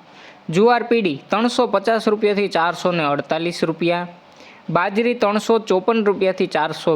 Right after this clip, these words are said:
વીસ રૂપિયા. તુવેર નવસો ને એકાવન રૂપિયાથી તેરસો ને દસ રૂપિયા. ચણા પીળા એક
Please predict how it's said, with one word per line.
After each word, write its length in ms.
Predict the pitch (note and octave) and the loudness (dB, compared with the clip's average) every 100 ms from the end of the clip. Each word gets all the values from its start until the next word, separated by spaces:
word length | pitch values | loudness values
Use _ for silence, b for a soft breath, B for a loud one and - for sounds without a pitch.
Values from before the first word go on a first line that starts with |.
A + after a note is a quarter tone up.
| C#3 | 0
વીસ 280 | C#3 D3 | -4 -2
રૂપિયા. 500 | E3+ D#3+ E3 E3+ F3 F3 - B B B B - | -2 -2 -2 -2 -2 -6 -16 B B B B 2
તુવેર 380 | G#3+ A#3 A#3 | 4 4 4
નવસો 460 | G#3 F#3 G3+ G#3+ A#3+ | 2 2 0 0 0
ને 140 | A#3 A3+ G3+ | 2 0 -2
એકાવન 440 | G3+ A3 A3 G#3+ | -2 0 0 0
રૂપિયાથી 440 | G3+ G3+ G#3 A3 | 0 0 0 0
તેરસો 520 | G3+ F3+ F#3+ F3 - G3 | -2 -2 -2 -2 -2 0
ને 120 | E3+ | 0
દસ 360 | D#3 D3+ D#3 F3 | 2 0 0 -2
રૂપિયા. 500 | E3 E3 E3 F3 F3+ - - B B B B - | -2 0 -2 -2 -6 -14 -20 B B B B -2
ચણા 280 | G#3 A3+ A3+ | 0 0 0
પીળા 340 | A3+ A3 A3 | 0 0 0
એક 240 | - G3 | -2 0